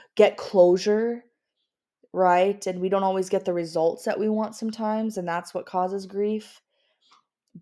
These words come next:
And, and things just feel so dead in our life,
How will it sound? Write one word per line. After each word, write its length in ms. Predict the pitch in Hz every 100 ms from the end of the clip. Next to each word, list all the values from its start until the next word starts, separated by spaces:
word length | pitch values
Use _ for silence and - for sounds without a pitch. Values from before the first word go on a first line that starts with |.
| _ _ -
And, 220 | 190 185
and 200 | 143 190
things 200 | 196 196
just 180 | 196 -
feel 140 | 190
so 220 | 185 185 175 -
dead 240 | 156 156
in 140 | 170 185
our 140 | 190
life, 500 | 202 208 208 214 208